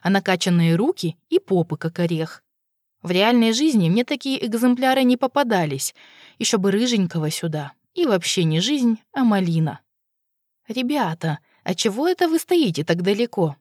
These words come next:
Я на ручки хочу», выдаю жалобным голосом, таким только милостыню у переходов просить.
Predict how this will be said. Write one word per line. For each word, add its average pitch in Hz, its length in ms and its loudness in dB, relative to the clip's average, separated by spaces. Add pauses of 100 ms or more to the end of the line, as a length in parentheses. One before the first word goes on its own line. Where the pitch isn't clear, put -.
(100)
Я 233 180 -2
на 339 160 -2
ручки 254 400 -4
хочу», 269 520 -4 (420)
выдаю 185 420 0
жалобным 156 540 -2
голосом, 190 520 -2 (340)
таким 294 300 -2
только 254 280 0
милостыню 214 600 2
у 165 80 0
переходов 170 640 -4
просить. 170 540 -8